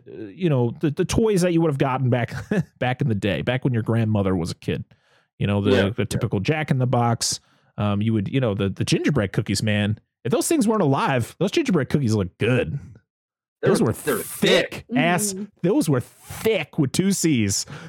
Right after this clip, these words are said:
Speaker 3: Who's
Speaker 1: Ass
Speaker 2: Like ginger-
Speaker 1: gingerbread.
Speaker 2: I know, it was like me-, it's like literal bread.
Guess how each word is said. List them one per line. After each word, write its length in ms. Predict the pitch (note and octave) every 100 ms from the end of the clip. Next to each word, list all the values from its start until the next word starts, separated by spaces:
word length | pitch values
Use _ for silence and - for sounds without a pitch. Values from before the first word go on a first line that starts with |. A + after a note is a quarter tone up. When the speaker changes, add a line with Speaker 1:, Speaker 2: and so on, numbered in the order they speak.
| - - - - _ _
Speaker 3:
Who's 240 | C#4+ B2 -
Speaker 1:
Ass 320 | C3 C3+ C#3+
Speaker 2:
Like 80 | B2
ginger- 280 | D#3+ D#3 B2
Speaker 1:
gingerbread. 600 | D3 B2+ A#2+ G#2 - - _ _ _ _ _ _ _ _ _ -
Speaker 2:
I 60 |
know, 100 | B2
it 60 | C3
was 80 | E3
like 160 | G3 A#2+
me-, 300 | F#2 G2 B2+
it's 220 | C#3+ D3
like 120 | A#2+
literal 460 | G2+ A2 C#3+ D3 G#2
bread. 720 | F2 A2 A2+ B2+ B2+ D#2+